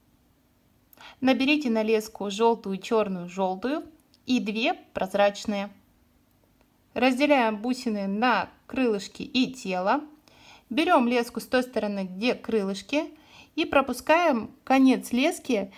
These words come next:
через желтую, черную и желтую по кругу. Так, чтобы крылышки были свободны. И аккуратно затягиваем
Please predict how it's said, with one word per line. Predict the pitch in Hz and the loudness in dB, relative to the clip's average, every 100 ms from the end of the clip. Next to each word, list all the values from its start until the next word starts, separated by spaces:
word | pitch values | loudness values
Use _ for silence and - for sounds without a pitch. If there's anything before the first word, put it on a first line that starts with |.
| - _ | -20 _
через | - 294 262 214 | 0 4 4 4
желтую, | 269 262 262 202 | 2 2 0 -4
черную | - 233 208 196 196 | 0 0 2 -2 -4
и | |
желтую | 226 330 392 254 202 | 0 2 2 0 -4
по | - 330 403 | 2 2 2
кругу. | 262 226 185 175 - _ _ _ _ _ _ _ _ _ _ _ _ _ _ _ _ _ _ _ _ _ _ _ _ _ _ _ _ _ _ _ _ _ _ - | 0 0 -2 -10 -16 _ _ _ _ _ _ _ _ _ _ _ _ _ _ _ _ _ _ _ _ _ _ _ _ _ _ _ _ _ _ _ _ _ _ -2
Так, | 349 359 - | 0 0 -2
чтобы | - 220 220 | -2 0 0
крылышки | 247 302 302 262 - | 0 -2 -2 -4 -8
были | 190 226 | -4 -4
свободны. | 196 - 190 180 175 - 170 _ _ _ _ _ _ _ _ | -4 -6 -6 -4 -6 -8 -14 _ _ _ _ _ _ _ _
И | - | 2
аккуратно | 302 269 240 277 311 254 | 2 4 4 4 4 0
затягиваем | 208 208 269 294 247 190 175 - | 0 0 0 2 0 -2 -6 -10